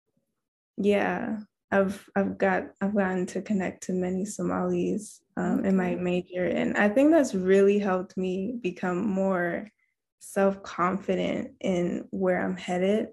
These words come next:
Speaker 1: because I have people I could relate to culturally, and, um, they can uplift me and I can uplift them. And yeah.
Speaker 2: Did you realize that that was such an important part of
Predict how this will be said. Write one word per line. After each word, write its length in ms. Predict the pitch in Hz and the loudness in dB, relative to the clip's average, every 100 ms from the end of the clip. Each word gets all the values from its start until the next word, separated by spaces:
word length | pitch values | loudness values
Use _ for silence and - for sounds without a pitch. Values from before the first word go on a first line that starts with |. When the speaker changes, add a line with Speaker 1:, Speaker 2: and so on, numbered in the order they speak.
| - | -4
Speaker 1:
because 300 | 196 190 185 | -2 0 0
I 60 | |
have 240 | 190 196 196 | 0 -2 -2
people 260 | 196 196 | -2 2
I 80 | 196 | 0
could 220 | 190 - | 0 -6
relate 400 | 185 185 185 190 - | -2 0 0 0 0
to 140 | 196 | -2
culturally, 920 | 196 202 202 - 208 208 208 208 208 - | 0 -2 -2 0 4 4 4 2 0 -4
and, 480 | 180 180 - 208 - _ _ _ | -4 -4 -4 -6 -10 _ _ _
um, 420 | 185 185 - 202 208 | -4 -2 0 -2 0
they 120 | 190 | 0
can 180 | 202 190 | 2 0
uplift 400 | - 196 196 202 | 4 2 2 0
me 200 | 196 196 | 0 0
and 80 | |
I 80 | 202 | -2
can 200 | 196 196 | -4 -6
uplift 420 | 190 202 202 - | -6 -6 -8 -6
them. 360 | 190 190 190 202 | -2 0 0 -2
And 300 | 208 202 214 - _ _ - | -2 -2 -4 -10 _ _ -4
yeah. 300 | 220 190 208 - _ - | -2 0 -2 -6 _ -4
Speaker 2:
Did 160 | 165 | 0
you 140 | 175 175 | 2 2
realize 400 | 180 170 170 165 | 4 4 2 2
that 120 | 156 | -2
that 180 | 151 151 | -4 -4
was 140 | 151 | -6
such 200 | 156 - | -8 -4
an 80 | 147 | -2
important 480 | 135 165 156 147 139 | -2 -2 -2 -4 -4
part 320 | 147 139 - | 0 0 0
of 360 | 147 139 139 | 0 0 0